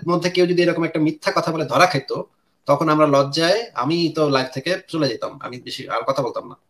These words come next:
যে আমি এইভাবে অপমানিত হইতাম, লজ্জিত হইতাম, লজ্জায় চলে যেতাম যে এরকম মিথ্যা কথা যদি বলতাম আমি। কিন্তু আপনার বোঝা যাচ্ছে যে আপনার লজ্জা শরম একটু কমই আছে, এটা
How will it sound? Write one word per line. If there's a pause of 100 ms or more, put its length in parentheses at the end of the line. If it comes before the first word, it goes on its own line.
(120)
যে
আমি
এইভাবে
অপমানিত
হইতাম,
লজ্জিত
হইতাম, (560)
লজ্জায়
চলে
যেতাম (440)
যে
এরকম
মিথ্যা
কথা
যদি
বলতাম
আমি। (600)
কিন্তু
আপনার (280)
বোঝা
যাচ্ছে
যে
আপনার
লজ্জা
শরম
একটু
কমই
আছে,
এটা